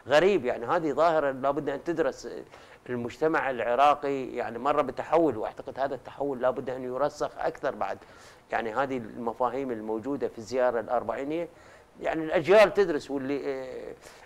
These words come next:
واللي، اللي وجدناه يعني الأكثر أنه اليوم الشباب اللي هم جيل الألفينات، الشباب الصغار، هم أكثر اندفاعًا، هم أكثر مشاركة، وهذا يعني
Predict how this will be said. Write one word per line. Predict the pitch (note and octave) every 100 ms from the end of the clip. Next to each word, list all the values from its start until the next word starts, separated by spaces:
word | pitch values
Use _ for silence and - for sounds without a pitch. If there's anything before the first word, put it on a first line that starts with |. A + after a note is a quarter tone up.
| -
واللي، | C3+ C3+ D#3 D#3 D3 D3
اللي | C3+ C#3+
وجدناه | C#3+ D3+ D3 E3+ G#3+
يعني | G3 D#3+ D#3
الأكثر | D3 G3+ - F3
أنه | D3 D3 C#3+
اليوم | C3+ F#3 F3
الشباب | - D3 D#3+ E3+
اللي | D3 C3
هم | B2
جيل | A#2+ C3 F3 D3+
الألفينات، | B2+ A#2+ C3+ B2 C#3 D3+ C3+
الشباب | - B2 C3
الصغار، | C3 - C#3 E3 - - - -
هم | D#3 D#3+
أكثر | G3 - G3
اندفاعًا، | F3+ E3 D#3+ D#3 A#2+ A#2 -
هم | B2 C3+
أكثر | D#3+ - E3+
مشاركة، | D3 D3 D#3+ C3 C3
وهذا | G#2 A2 D3 D3+
يعني | C3 C3 C3